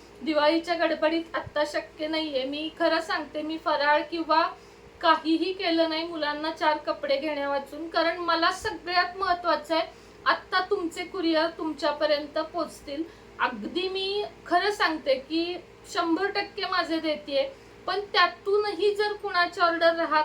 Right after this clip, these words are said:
असतील किंवा नाहीच आल्या कुरिअर प्रॉब्लेममुळं, तर दिवाळी गेली म्हणजे आयुष्य आपलं संपलं नाही. पुढं मार्गशीर्ष येत आहे, अनेक चांगले चांगले दिवस येत आहेत. पोटली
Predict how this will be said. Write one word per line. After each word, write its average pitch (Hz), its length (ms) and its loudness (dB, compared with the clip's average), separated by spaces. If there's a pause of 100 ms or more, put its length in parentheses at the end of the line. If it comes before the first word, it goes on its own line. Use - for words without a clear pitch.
(160)
असतील 320 560 -6
किंवा 320 260 -2
नाहीच 311 680 -2
आल्या 320 240 2
कुरिअर 302 440 -2
प्रॉब्लेममुळं, 285 760 0 (500)
तर 370 220 2
दिवाळी 339 520 2
गेली 349 280 0
म्हणजे 349 280 -4
आयुष्य 311 440 0
आपलं 311 300 0
संपलं 294 520 -4
नाही. 294 200 -4
पुढं 294 220 -2
मार्गशीर्ष 285 760 -2
येत 269 200 0
आहे, 240 260 0
अनेक 294 480 -4
चांगले 302 360 0
चांगले 294 340 -4
दिवस 277 460 -2
येत 247 180 -2
आहेत. 262 260 -2 (540)
पोटली 330 540 2